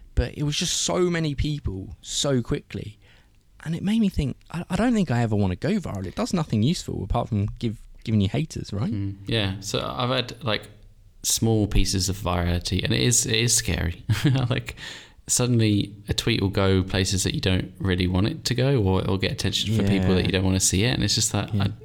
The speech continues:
Speaker 2: it's not nice. It really isn't. I don't know how people who, like, write these
Speaker 1: Mm-hmm.
Speaker 2: threads every other day and, like, aim for huge, like, like, exposure. I don't know how they deal with that or how they keep going back to doing that.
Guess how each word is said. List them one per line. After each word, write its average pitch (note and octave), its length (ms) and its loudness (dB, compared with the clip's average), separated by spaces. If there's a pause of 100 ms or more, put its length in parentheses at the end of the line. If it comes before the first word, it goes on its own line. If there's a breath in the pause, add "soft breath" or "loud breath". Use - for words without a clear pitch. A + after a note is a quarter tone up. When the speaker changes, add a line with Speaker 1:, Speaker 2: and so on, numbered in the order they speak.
(140)
Speaker 2:
it's - 180 -6
not B2 240 -2
nice. - 460 0 (540)
It G#2+ 60 0
really A#2+ 180 4
isn't. G#2+ 300 2 (960)
I G#2+ 40 -2
don't A#2+ 140 2
know A#2 80 2
how A2+ 120 4
people G#2 340 2
who, G2 200 4
like, F#2 220 2
write G2+ 200 0
these G#2 160 4
Speaker 1:
Mm-hmm. G#2+ 80 4
Speaker 2:
threads - 540 -2
every F2 240 0
other E2+ 180 2
day E2 240 0
and, E2 160 0
like, - 300 -6 (300)
aim G2 300 2
for E2+ 140 -2
huge, F#2 680 0 (580 soft breath)
like, - 280 -6
like, - 300 -6 (260)
exposure. F2 680 0 (240)
I - 60 -4
don't F#2+ 120 0
know F#2+ 60 2
how F#2 140 2
they F2+ 140 0
deal F2+ 280 0
with F2+ 160 -2
that E2+ 240 -4 (180)
or F2 340 -2 (380)
how F#2 180 -2
they F2+ 80 0
keep - 160 -2
going F2+ 220 0
back E2+ 240 -4
to - 80 -6
doing E2+ 220 2
that. - 140 -6